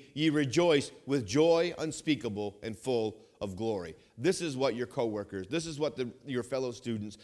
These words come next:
this is what your neighbors, this is what your extended family, this is what they all need to see. They need to see people who are able to rejoice with joy unspeakable and full of glory while they're buffeting us, not for our faults, but for things they're just upset with us about.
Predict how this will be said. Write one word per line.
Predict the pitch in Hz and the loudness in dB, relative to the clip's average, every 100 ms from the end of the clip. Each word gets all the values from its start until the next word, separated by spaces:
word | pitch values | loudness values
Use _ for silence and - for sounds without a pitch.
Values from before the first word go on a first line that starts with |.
| - | -12
this | - 170 | -4 -2
is | 175 | 0
what | 151 151 | -2 -2
your | 135 | -4
neighbors, | 131 123 120 117 | -2 -2 -2 -6
this | 156 | -8
is | 151 | -6
what | 165 - | -8 -6
your | 151 | -10
extended | 135 139 131 127 | -8 -6 -4 -4
family, | 123 120 117 - _ | -4 -4 -6 -8 _
this | 180 | -6
is | |
what | 170 131 | -4 -2
they | 123 | 0
all | 113 | 0
need | 113 104 | -2 -6
to | 95 | -10
see. | - 90 78 _ _ _ _ | -12 -14 -14 _ _ _ _
They | 147 190 | 0 2
need | 202 | -2
to | 160 | -4
see | 165 | -4
people | 147 160 151 | -2 -4 -4
who | 127 | -2
are | 127 | 0
able | 131 143 | 2 0
to | 139 | -2
rejoice | 123 120 110 143 151 | -4 -2 2 2 2
with | 131 | -4
joy | 107 127 151 | -2 0 0
unspeakable | 156 - 151 127 120 117 - _ | -4 -4 -4 -2 -2 -2 -4 _
and | 107 | -4
full | 147 160 | 2 4
of | 160 | 2
glory | 127 139 131 117 110 107 - | 0 0 2 2 -2 -4 -16
while | 101 107 143 160 156 | -10 -2 2 2 2
they're | 143 | 0
buffeting | 113 117 147 135 123 120 | 0 -2 -4 -2 -4 -4
us, | 113 - | -8 -8
not | 113 156 180 | -6 -6 -4
for | 156 | -2
our | 120 | -2
faults, | 104 117 104 101 - - _ | -2 0 0 -2 -10 -20 _
but | 123 | -6
for | 127 | -6
things | 113 131 113 | -4 -2 -2
they're | 104 | -4
just | 117 107 | -6 -8
upset | 95 - 85 | -10 -6 -6
with | 85 | -8
us | 85 90 | -14 -14
about. | 85 73 | -14 -12